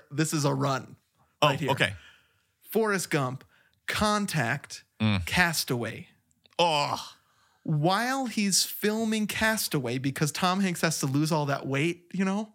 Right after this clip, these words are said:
Speaker 2: Oh, yeah, yeah, yeah.
Speaker 1: They take a year break, and he f-, and he makes What Lies Beneath in that break.
Speaker 2: Oh.
Speaker 1: With, with Harrison Ford and
Speaker 2: Yep.
Speaker 1: Michelle Pfeiffer.
Speaker 2: I
Speaker 1: Not a great
Speaker 2: remember
Speaker 1: movie, but
Speaker 2: liking
Speaker 1: a
Speaker 2: that.
Speaker 1: great bathtub.
Speaker 2: Okay. I, I think I remember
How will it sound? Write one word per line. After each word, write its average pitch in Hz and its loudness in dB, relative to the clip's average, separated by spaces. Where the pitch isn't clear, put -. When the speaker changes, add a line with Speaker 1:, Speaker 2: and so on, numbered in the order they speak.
Speaker 2:
Oh, 120 4
yeah, 127 2
yeah, 110 4
yeah. 104 2
Speaker 1:
They 165 2
take 180 0
a 151 0
year 185 0
break, 151 -2
and 143 -2
he 139 -4
f-, - -10
and 147 0
he 151 0
makes 143 0
What 127 -2
Lies 139 0
Beneath 127 -2
in 139 0
that 120 0
break. 87 -6
Speaker 2:
Oh. 147 2
Speaker 1:
With, 147 -2
with 147 -2
Harrison 139 0
Ford 127 -2
and 131 -8
Speaker 2:
Yep. 120 4
Speaker 1:
Michelle 127 -2
Pfeiffer. - -6
Speaker 2:
I 135 6
Speaker 1:
Not 160 2
a 151 -2
great 147 2
Speaker 2:
remember 139 0
Speaker 1:
movie, 110 2
but 127 -2
Speaker 2:
liking 127 0
Speaker 1:
a 104 2
Speaker 2:
that. 92 2
Speaker 1:
great - -6
bathtub. 123 -4
Speaker 2:
Okay. 113 2
I, 131 2
I 135 0
think - -2
I 156 4
remember 175 -2